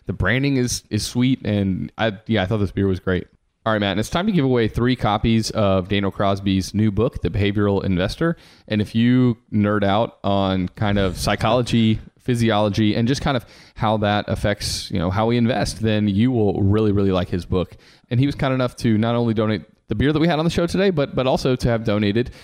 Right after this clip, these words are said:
three books for our listeners to get. And so, Matt, you wanna go into the details of how folks that are listening can qualify for the book giveaway?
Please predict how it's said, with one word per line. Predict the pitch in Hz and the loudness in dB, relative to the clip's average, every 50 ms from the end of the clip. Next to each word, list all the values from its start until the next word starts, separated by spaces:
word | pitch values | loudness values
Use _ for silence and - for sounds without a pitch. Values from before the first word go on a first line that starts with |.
| - _ | -14 _
three | - 120 127 123 | -2 0 0 0
books | 113 123 160 - - - | 0 0 -2 -4 -4 -6
for | - - 104 101 87 | -4 -2 0 0 2
our | - 107 | 0 0
listeners | 107 120 156 - - 104 92 - | 0 0 0 -2 -2 -4 -4 -2
to | - 95 | -4 -2
get. | 92 - 98 123 - - - - - - | 0 0 0 0 -2 -6 -16 -14 -8 -6
And | 117 | -2
so, | - 117 | -2 0
Matt, | 110 123 120 98 | 0 0 0 0
you | 113 | 0
wanna | 113 113 113 | 0 0 0
go | 110 113 113 117 | 0 2 2 2
into | 95 110 110 - | 0 -2 -2 -2
the | 113 104 | -2 0
details | 98 113 117 - 123 120 - - - | 0 0 0 0 -2 -2 -2 -4 -6
of | 113 | -4
how | - 131 120 120 117 | 0 0 2 2 0
folks | 113 - 131 127 - - | 0 0 -2 -2 -2 0
that | 123 | 0
are | 117 | 0
listening | 113 117 131 - - 165 170 - | 0 0 0 0 -2 -4 -4 -2
can | - 135 127 113 | -2 -2 -2 0
qualify | - 131 120 120 131 - 135 131 135 139 | 2 2 2 0 0 0 0 0 0 -2
for | - - 135 131 131 131 131 | -2 0 0 2 2 2 2
the | 123 127 123 | 0 0 -2
book | 120 147 160 - | -2 -2 -4 -2
giveaway? | 165 165 190 202 240 254 | 0 0 2 2 0 0